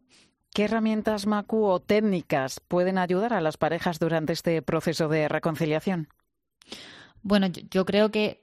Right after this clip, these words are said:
Speaker 2: pues eso, ¿no? Esa reflexión conmigo mismo, conmigo misma, "Oye, pues, ¿qué fue lo que yo aporté en esta relación? ¿Qué era lo que yo necesitaba que no cumplí o que no, bueno, no fui capaz, ¿no? de, de, de construir con la otra persona?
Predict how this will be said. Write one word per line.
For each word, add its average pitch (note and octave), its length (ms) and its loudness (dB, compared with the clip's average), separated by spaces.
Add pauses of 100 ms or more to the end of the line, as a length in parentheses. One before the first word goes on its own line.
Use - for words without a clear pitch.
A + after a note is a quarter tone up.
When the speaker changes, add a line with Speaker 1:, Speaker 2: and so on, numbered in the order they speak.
Speaker 2:
pues F3+ 180 -6
eso, E3+ 180 -6
¿no? E3+ 80 -2
Esa F#3 160 -2
reflexión G#3 840 -2 (320)
conmigo G3+ 380 2
mismo, G#3+ 560 2
conmigo G3 360 -2
misma, G3+ 340 -2
"Oye, F3 180 -2
pues, - 320 -8
¿qué F#3 120 -2
fue G3 160 2
lo G3 100 4
que F#3 100 -4
yo F3 120 2
aporté F#3 580 -4
en F3 120 -4
esta E3+ 220 -8
relación? A#3 640 -2 (300)
¿Qué F#3+ 100 -2
era F#3+ 120 2
lo F#3 120 2
que F3 120 -2
yo F3 100 0
necesitaba E3 640 -4
que D3 120 -10
no D#3 160 -4
cumplí A#3 480 0
o G3 80 4
que D#3 140 -8
no, D#3+ 440 -8
bueno, F#3 400 -10
no F3+ 140 -6
fui G3+ 160 -4
capaz, F#3 460 -2
¿no? F#3 180 0
de, A3 160 2
de, D#3+ 320 -2
de E3 160 -6
construir F3+ 480 0
con F#3+ 120 0
la F3 60 2
otra E3+ 180 -4
persona? A3 520 -2